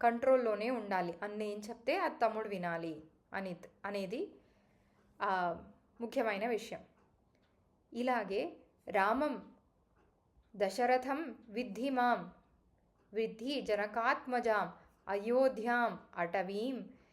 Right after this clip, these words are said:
విద్ధి గచ్చతాత్ యథా సుఖం. నాకు మా నాన్నగారు లేరని బాధ లేదు,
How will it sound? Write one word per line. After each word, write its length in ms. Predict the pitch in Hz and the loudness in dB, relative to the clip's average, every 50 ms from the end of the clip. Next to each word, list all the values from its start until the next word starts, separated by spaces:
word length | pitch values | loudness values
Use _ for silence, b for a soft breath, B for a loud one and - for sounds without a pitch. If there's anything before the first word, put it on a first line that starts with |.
| B B B - | B B B -8
విద్ధి 560 | 190 226 240 180 170 - 262 285 269 - - - 196 220 | -6 -4 -4 -4 -6 -4 -4 -4 -4 -4 -8 -4 2 2
గచ్చతాత్ 680 | 226 220 226 - 214 202 208 196 185 214 285 - 233 | 2 2 2 -2 -2 0 2 2 4 4 2 2 2
యథా 380 | 214 196 190 196 - 202 214 294 | 2 2 2 0 -2 -2 -2 -2
సుఖం. 560 | 294 - 233 196 - 220 214 196 180 160 - b b b b b b b b b b b b b b b - | -2 -4 -8 -8 -6 -6 -6 -6 -6 -10 -12 b b b b b b b b b b b b b b b -8
నాకు 640 | 208 214 202 214 226 - - 247 269 311 311 311 - - _ _ _ _ _ _ _ _ _ _ _ _ _ _ _ _ _ _ _ - 226 | -4 -2 -2 -2 -2 -2 -2 -2 0 0 -2 -4 -8 -12 _ _ _ _ _ _ _ _ _ _ _ _ _ _ _ _ _ _ _ -2 2
మా 80 | 233 | 2
నాన్నగారు 520 | 240 226 202 196 214 240 247 262 269 262 262 | 4 4 4 4 2 2 4 4 4 4 4
లేరని 760 | 240 220 220 220 226 240 226 220 226 247 247 226 202 196 - - _ _ - | 4 4 4 4 4 4 2 0 0 -4 -4 -6 -8 -10 -14 -16 _ _ -8
బాధ 400 | 196 208 202 196 202 208 202 233 | -2 -2 0 2 2 2 2 0
లేదు, 420 | 226 208 190 185 202 202 196 196 | -2 -2 -2 -4 -4 -4 -6 -12